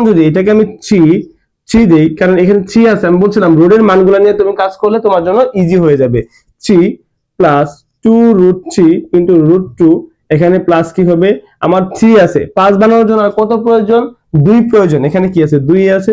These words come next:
এই যে দুই। বুঝতে পারছো? যদি রুট থেকে তুমি মানগুলা নেও, তাহলে তোমার জন্য তোমার সূত্র ফলানোর জন্য ইজি হয়ে যাবে, একটু মানে খেয়াল করে নিতে হবে। ওকে,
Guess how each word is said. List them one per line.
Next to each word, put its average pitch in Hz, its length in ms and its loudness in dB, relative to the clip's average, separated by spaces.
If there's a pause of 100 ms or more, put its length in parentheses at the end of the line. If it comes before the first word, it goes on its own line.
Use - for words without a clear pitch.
(140)
এই 147 140 0
যে 127 160 -2
দুই। 117 120 0 (600)
বুঝতে 165 200 -6
পারছো? 240 240 0 (360)
যদি 180 160 2 (120)
রুট 190 160 2 (120)
থেকে 247 180 0
তুমি 254 220 0
মানগুলা 196 420 0
নেও, 147 240 2 (260)
তাহলে 160 180 0 (100)
তোমার 208 220 0
জন্য 175 200 0 (520)
তোমার 170 160 0
সূত্র 214 340 -8
ফলানোর 202 340 0
জন্য 156 120 0 (220)
ইজি 226 140 2
হয়ে 160 180 2
যাবে, 143 200 0
একটু - 240 -8 (400)
মানে 170 260 0
খেয়াল 165 240 0
করে 175 120 0
নিতে 190 220 0
হবে। 120 240 -2 (440)
ওকে, 185 240 -2